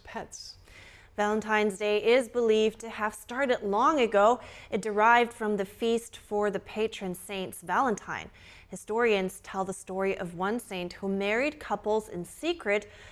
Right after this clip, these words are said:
Speaker 2: to prevent men from going to war. In the fourteen hundreds, the day became associated with romance.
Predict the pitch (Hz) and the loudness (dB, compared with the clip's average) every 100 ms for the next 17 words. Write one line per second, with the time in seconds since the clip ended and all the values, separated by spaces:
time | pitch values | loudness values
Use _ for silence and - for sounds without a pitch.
0 | - - 226 269 240 247 208 196 202 220 | -20 -16 -6 -2 0 -2 0 0 0 0
1 | 247 - 262 214 170 175 190 240 254 285 | -4 -6 -6 -4 -4 -4 -6 -4 0 4
2 | 190 - - - - 196 175 - 196 190 | 4 0 -10 -20 -18 -10 -10 -6 -2 -2
3 | 190 190 180 - 214 208 190 190 - 196 | -2 -8 -8 -4 -2 0 -2 -4 -16 -12
4 | 185 208 202 208 202 - 185 175 - 262 | -6 0 2 2 0 -6 -6 -6 -6 -8
5 | - 240 233 226 226 202 208 - 190 196 | -4 -2 0 -2 -4 -8 -8 -4 -2 0
6 | 185 135 - - | 0 -2 -8 -18